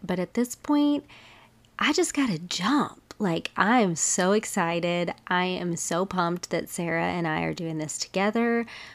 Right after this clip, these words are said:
I'm so glad that our talk of trying to find our spark has led us to this very moment. Um, I had no idea she wanted to start a podcast. She had no idea my dreams of it.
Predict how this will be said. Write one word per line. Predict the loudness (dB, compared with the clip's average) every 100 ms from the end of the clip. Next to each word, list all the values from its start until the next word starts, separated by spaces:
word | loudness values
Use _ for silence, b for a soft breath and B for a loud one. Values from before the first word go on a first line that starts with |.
| B
I'm | -2
so | 0 2 2
glad | 2 4 4 4 2
that | 0 0 -2 -6 B B -2
our | 2 2
talk | 0 0 2 4 2 0 -4
of | -2 0 0 -2 -6
trying | -6 -4 0 4 6 4
to | 2
find | 0 0 -2
our | -2
spark | -4 0 4 4 2 -2 -8
has | -4 -4 -2
led | -2 0
us | 0 -2 -6 -14 -2
to | 2 4 4 2
this | 2 0 0
very | 0 0 0 0
moment. | 0 0 0 0 -2 -4 B B B B B -2
Um, | 0 0 -2 -6 -6 -2
I | 0 0
had | 0
no | 0 0
idea | 0 -2 -2
she | 0 2
wanted | 4 4 2
to | 0
start | -2 0 0
a | -2
podcast. | -2 -4 -4 -4
She | -4 -2 0
had | 0
no | -2 -2
idea | -4 -4 -4
my | 0 2 2
dreams | 4 4 4 2
of | 0 0
it. | 0 0